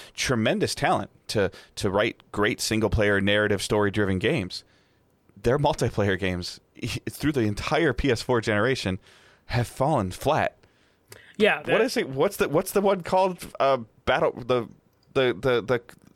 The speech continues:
Speaker 1: the car game. Um,
Speaker 2: Destruction
Speaker 1: yeah,
Speaker 2: All-Stars?
Speaker 1: Destruction All-Stars, like,
Speaker 2: Yeah.
Speaker 1: just dud.
Speaker 2: Yeah.
Speaker 1: Like,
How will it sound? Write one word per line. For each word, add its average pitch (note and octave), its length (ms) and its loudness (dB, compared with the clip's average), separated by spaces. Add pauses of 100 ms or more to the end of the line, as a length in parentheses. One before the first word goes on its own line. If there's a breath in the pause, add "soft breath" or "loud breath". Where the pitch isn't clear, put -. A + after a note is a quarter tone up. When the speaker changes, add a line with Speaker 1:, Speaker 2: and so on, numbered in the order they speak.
(360 soft breath)
Speaker 1:
the B2 100 -2
car F3+ 280 2
game. G2+ 440 -2
Um, G#2+ 120 4
Speaker 2:
Destruction E3 520 0 (640 soft breath)
Speaker 1:
yeah, D#3 220 2
Speaker 2:
All-Stars? G2 360 0
Speaker 1:
Destruction D#3 420 2
All-Stars, D3 460 2
like, F#2+ 120 0
Speaker 2:
Yeah. - 360 -20
Speaker 1:
just G#2 320 -4
dud. C3+ 380 2 (420 soft breath)
Speaker 2:
Yeah. F#3+ 200 2
Speaker 1:
Like, A2+ 100 -2